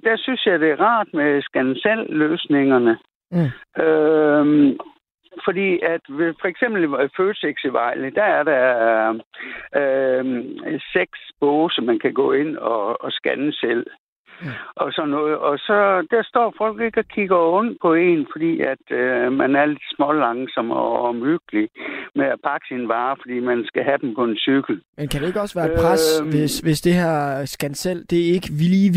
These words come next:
Speaker 2: virker, som det burde, som vi jo kan høre, der er mange, der oplever?
Speaker 1: Jo, det er scheisse irriterende, men jeg er førtidspensionist, så jeg har i princippet tiden nok, ikke?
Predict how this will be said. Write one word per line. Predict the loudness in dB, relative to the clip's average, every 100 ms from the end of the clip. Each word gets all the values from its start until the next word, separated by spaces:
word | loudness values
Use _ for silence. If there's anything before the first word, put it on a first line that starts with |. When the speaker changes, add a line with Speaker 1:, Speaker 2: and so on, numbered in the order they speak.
| 4
Speaker 2:
virker, | 4 0
som | 0 -2
det | 0 4
burde, | 4 4
som | 0 2
vi | 2
jo | 2
kan | 2 4
høre, | 4 4
der |
er | 2 0
mange, | 2
der | 4
oplever? | 2 2 0 -2 -8 _ _ _ _ _ -20 -4 0
Speaker 1:
Jo, | 0 -4 -4
det | -2
er | 0 -4 -4
scheisse | -8 -6 -2 -2 -2 -6
irriterende, | -6 -4 -4 -4 -2 0 0 -2 -2
men | 0 2
jeg | 4
er | 2 2
førtidspensionist, | 2 2 0 -6 -6 -2 -2 -2 0 2 2
så | 0
jeg | 2 2
har | 0
i | -2 -4
princippet | -6 -2 0 0 -2 2
tiden | 2 4 2
nok, | 0 0 -4
ikke? | -10 -10